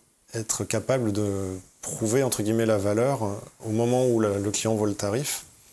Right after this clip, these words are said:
Et, euh, ça implique deux choses. La première chose, c'est que si le tarif est trop bas, bah, on peut se dire qu'il y aura une mauvaise qualité. Donc ça peut même rejeter potentiellement des clients. Et si le tra-, tarif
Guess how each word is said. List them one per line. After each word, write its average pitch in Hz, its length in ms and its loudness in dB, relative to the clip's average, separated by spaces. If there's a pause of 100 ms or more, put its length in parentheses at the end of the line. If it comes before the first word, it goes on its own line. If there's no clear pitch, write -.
(720)
Et, 107 260 -2
euh, 95 580 -2 (500)
ça 104 640 2
implique 117 400 0
deux 110 120 6
choses. 151 300 2
La 117 60 4
première 113 220 0
chose, 127 140 0
c'est 113 100 0
que 104 140 0
si - 240 4
le 131 60 -2
tarif 131 360 0
est 113 60 0
trop - 240 0
bas, 123 240 0 (960)
bah, 104 60 0
on 104 60 2
peut 113 160 2
se 101 80 4
dire 110 400 2 (340)
qu'il 113 380 0
y 104 80 -2
aura 104 120 2
une 104 60 2
mauvaise 101 240 2
qualité. 101 380 -2 (580)
Donc 104 200 -4
ça - 160 2
peut 104 120 -4
même 113 380 0
rejeter 113 540 0
potentiellement 113 500 0
des 107 120 2
clients. 107 280 -4 (1700)
Et 143 160 4
si 131 140 6
le 120 80 2
tra-, 120 280 2
tarif 123 520 2